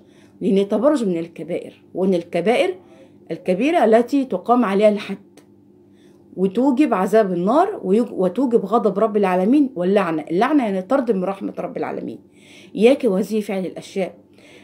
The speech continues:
العمر قصير والوقت قصير. بلاش اللي انت عملتيه كله، كله في رمضان تضيعيه. تضيع-، عملتي، صمتي وصليتي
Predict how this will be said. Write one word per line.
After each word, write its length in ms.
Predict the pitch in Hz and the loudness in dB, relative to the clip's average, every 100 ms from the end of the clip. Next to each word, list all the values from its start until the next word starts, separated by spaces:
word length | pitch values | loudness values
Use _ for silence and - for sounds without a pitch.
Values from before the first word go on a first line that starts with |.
| - | -10
العمر 320 | 160 175 226 202 | -2 0 2 0
قصير 680 | 190 180 220 190 - - - _ _ - - _ | -4 -8 -4 -4 -6 -16 -20 _ _ -20 -20 _
والوقت 460 | 175 175 233 254 214 | -4 0 0 0 -8
قصير. 720 | 202 180 - 202 170 - - - - _ _ - - - | -8 -8 -4 -4 -4 -10 -20 -20 -20 _ _ -20 -20 2
بلاش 340 | 190 233 240 | 4 4 2
اللي 120 | 202 | -2
انت 160 | 208 208 | -2 -6
عملتيه 500 | 170 170 185 - 262 | -6 -6 -6 -4 -4
كله، 540 | 262 269 285 359 453 - _ _ _ - | 0 2 2 0 -2 -8 _ _ _ -4
كله 360 | 285 240 160 - | -2 -2 -4 -12
في 260 | - 208 | -8 -6
رمضان 480 | 196 185 185 226 339 415 - _ _ _ | -4 -4 -2 0 0 -2 -8 _ _ _
تضيعيه. 680 | 214 196 185 175 156 196 156 - - - - - _ | -2 0 0 -2 -4 -6 -8 -16 -20 -20 -20 -20 _
تضيع-، 560 | 175 180 175 190 175 | -6 -2 0 0 -2
عملتي، 500 | 175 208 226 220 190 - | -2 0 0 -2 -12 -14
صمتي 480 | - 269 247 - 185 | 0 4 4 0 -8
وصليتي 800 | 190 175 190 240 226 233 160 | -4 -4 0 2 0 -2 -12